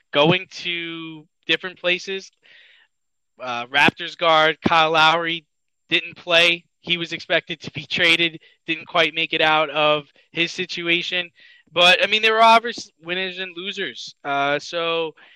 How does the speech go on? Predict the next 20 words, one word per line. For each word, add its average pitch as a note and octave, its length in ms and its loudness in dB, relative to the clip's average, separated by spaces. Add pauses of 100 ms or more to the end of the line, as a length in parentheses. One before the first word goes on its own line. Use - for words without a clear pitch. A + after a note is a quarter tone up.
(140)
out D3+ 180 4
of E3 140 0
all G3+ 400 -4
the F#3+ 100 -6
trades F#3+ 380 0
that E3 160 -2
went F3 220 2
on F3 260 2
at E3+ 100 -6
the E3+ 60 -12
trade F3 300 -4
deadline E3+ 560 0
and C#3 120 -10
people E3 280 -14
that D#3 140 0
opted D3+ 380 -2
out D#3 320 0 (320)
but C#3 140 -14
then D#3 280 2
got D3 240 0